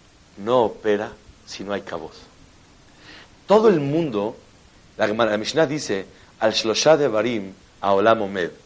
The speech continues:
El mundo se sostiene por tres cosas: Torah,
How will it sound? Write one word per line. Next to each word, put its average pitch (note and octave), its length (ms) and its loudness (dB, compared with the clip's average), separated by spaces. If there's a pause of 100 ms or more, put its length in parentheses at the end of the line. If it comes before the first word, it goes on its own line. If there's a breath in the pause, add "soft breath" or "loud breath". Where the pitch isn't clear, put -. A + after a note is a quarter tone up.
(380 soft breath)
El G#2+ 120 -6
mundo D#3+ 200 0
se C#3 80 -2
sostiene D3 260 0
por A#2+ 160 -2
tres A#2+ 300 -4
cosas: - 460 -8 (380 soft breath)
Torah, A2+ 400 0